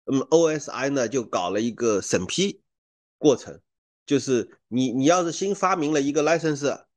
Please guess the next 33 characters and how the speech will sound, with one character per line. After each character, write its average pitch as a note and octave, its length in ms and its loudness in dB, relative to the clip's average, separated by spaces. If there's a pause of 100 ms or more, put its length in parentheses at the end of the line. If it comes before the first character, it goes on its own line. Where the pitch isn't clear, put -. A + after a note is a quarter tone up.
(840)
你 B2 100 0
说 D#3 160 8
，“哎， C#3 140 0
我 B2 140 -2
这 D3+ 120 -2
是 D3 100 -6
开 D3+ 160 -2
源 C#3+ 120 2
license”， C3 320 -2
不 G#2 100 -8
行， A2 260 -6
没， A#2 220 -2
没 A2 220 -2
经 D3+ 140 2
过 C#3+ 160 4
认 D3+ 220 0
证， C#3 200 0 (480)
这 A3+ 100 2
个 C#3+ 300 0
license D#3+ 520 -2
必 E3+ 180 -2
须 F#3+ 160 -2
到 F3+ 180 2
他 G3 240 0
那 G3+ 140 0
边 E3 220 -2
去 C#3 180 -2
经 F3 180 -4
过 F#3 140 4
一 D#3+ 80 -2
个 E3+ 100 -6
批 A#3 220 -4
准， C3+ 180 -2